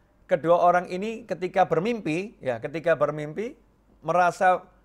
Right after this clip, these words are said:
eh, butuh penjelasan arti mimpinya apa, cari orang yang pas. "Siapa yang kira-kira tepat untuk bisa menakwilkan mimpi kami?" Ini pelajarannya. Kalau kita punya mimpi, jangan sembarangan ceritakan mimpi kita kepada orang lain. Cari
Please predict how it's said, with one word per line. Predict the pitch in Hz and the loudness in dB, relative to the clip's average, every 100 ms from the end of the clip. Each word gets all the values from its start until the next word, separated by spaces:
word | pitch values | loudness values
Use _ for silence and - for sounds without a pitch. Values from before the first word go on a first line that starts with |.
| _ | _
eh, | 160 165 160 147 | 0 4 4 0
butuh | 156 - 175 180 | -6 -2 -2 -2
penjelasan | 147 151 151 165 | -2 0 0 -2
arti | 165 160 165 | -4 -6 -6
mimpinya | 165 160 160 156 147 | -8 -8 -6 -6 -6
apa, | - | -6
cari | 196 180 - | -4 -4 -2
orang | 180 180 | -4 -4
yang | 175 165 | -6 -10
pas. | - 110 - _ _ _ _ _ _ | -8 -8 -10 _ _ _ _ _ _
"Siapa | - 185 190 175 214 | -6 0 0 2 -2
yang | 202 190 | -2 -4
kira-kira | 180 185 170 175 180 | 0 0 0 -2 -2
tepat | 180 151 - 175 - 165 | -2 -6 0 0 -2 -12
untuk | 156 156 | -8 -8
bisa | 143 165 160 | -6 -6 -6
menakwilkan | 160 160 160 160 156 165 156 | -6 -6 -4 -6 -2 -4 -4
mimpi | 160 156 165 | -10 -10 -10
kami?" | - 143 131 104 85 | -4 -4 -4 -12 -12
Ini | 135 | -8
pelajarannya. | 175 180 143 151 170 147 160 208 _ _ _ _ _ | 2 2 4 2 0 -2 -8 -10 _ _ _ _ _
Kalau | - 139 160 | -2 0 0
kita | 151 151 165 | -4 -2 -2
punya | 156 160 | -2 -8
mimpi, | 160 151 147 185 196 | -8 -10 -10 -10 -4
jangan | 143 139 165 | -2 -2 -6
sembarangan | - 143 135 135 139 170 160 | -10 -2 0 0 -2 -8 -10
ceritakan | 139 135 147 165 | -8 -4 -2 -4
mimpi | 165 147 139 156 | -6 -12 -12 -12
kita | 143 143 151 156 | -12 -8 -4 -2
kepada | 147 123 127 139 147 - | -4 -4 -2 0 0 0
orang | 135 135 127 | -2 -2 -4
lain. | 120 113 110 101 | -6 -6 -8 -12
Cari | - 147 143 151 160 | -4 -2 0 -2 -6